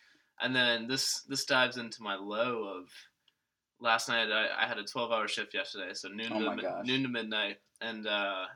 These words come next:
Speaker 1: we got a call at about ten thirty, and our, our calls, because we're out in the middle of nowhere, last anywhere from two and a half to three hours. So that's,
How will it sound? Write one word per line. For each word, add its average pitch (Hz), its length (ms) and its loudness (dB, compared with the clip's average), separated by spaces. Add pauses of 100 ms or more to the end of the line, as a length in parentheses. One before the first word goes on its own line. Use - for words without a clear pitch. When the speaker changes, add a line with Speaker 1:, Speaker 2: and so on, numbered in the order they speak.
(1080)
Speaker 1:
we 131 100 -2
got 120 160 4
a 104 80 0 (320)
call 117 580 4 (400)
at 110 80 -8
about 95 360 -4 (200)
ten 123 280 -2
thirty, 107 520 0
and 120 80 0
our, 143 200 8
our 131 140 4
calls, 120 380 2
because 104 260 -8
we're 107 80 -4
out 101 220 0
in 107 80 -10
the 98 120 -14
middle 101 220 -10
of 95 80 -16
nowhere, 110 440 -4 (100)
last 104 320 -2
anywhere 107 280 -4
from 101 240 -20
two - 60 -8
and 107 100 -4
a 107 40 -2
half 104 160 -6
to - 120 -20
three 107 200 -4
hours. 110 580 -2 (280)
So 95 280 -2
that's, - 420 -2